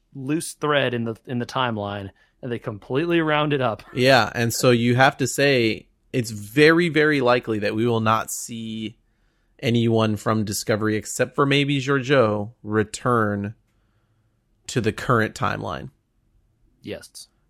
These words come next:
Speaker 2: Um, so that was a good, they did a really good moment of wrapping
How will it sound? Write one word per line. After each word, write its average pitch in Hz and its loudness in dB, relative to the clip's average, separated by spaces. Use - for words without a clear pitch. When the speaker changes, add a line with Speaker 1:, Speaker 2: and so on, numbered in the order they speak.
Speaker 2:
Um, 101 -4
so - 0
that 131 8
was 127 4
a 123 -2
good, 107 2
they 117 0
did 120 2
a 110 4
really 104 0
good 101 -2
moment 98 -4
of 95 -6
wrapping 113 -6